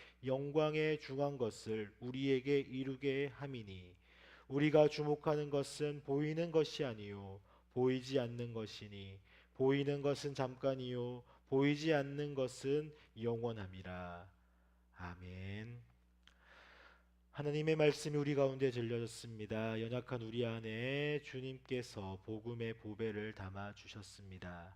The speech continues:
그러므로 고난 속에서도 낙심하지 않고 영원한 영광을 바라보며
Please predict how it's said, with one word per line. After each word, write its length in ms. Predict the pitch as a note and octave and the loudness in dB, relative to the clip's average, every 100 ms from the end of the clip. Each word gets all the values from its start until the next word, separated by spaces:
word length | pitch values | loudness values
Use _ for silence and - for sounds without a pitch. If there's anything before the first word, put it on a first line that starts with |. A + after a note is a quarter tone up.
| - _ - | -20 _ -6
그러므로 460 | A2+ A2 A2 A2+ | -4 -4 -4 -6
고난 300 | A2+ A#2 A#2 | -6 -4 -4
속에서도 760 | A2+ A2+ A#2 - A2+ A#2 B2+ C3+ | -6 -8 -8 -6 -8 -4 -2 -2
낙심하지 760 | B2 - - C#3 C3+ C3 C#3+ | -4 -6 -6 -4 -4 -2 -4
않고 520 | A#2+ G2+ - F#2+ F#2 | -4 -8 -16 -16 -12
영원한 480 | G2 G2+ G#2+ A2+ A2 | -10 -8 -8 -8 -8
영광을 480 | G2+ G2 G#2 G2 G#2 | -10 -12 -12 -12 -12
바라보며 840 | F#2+ F#2 F#2+ F#2+ F#2+ G2+ A2+ C3+ | -12 -10 -10 -12 -14 -10 -8 -8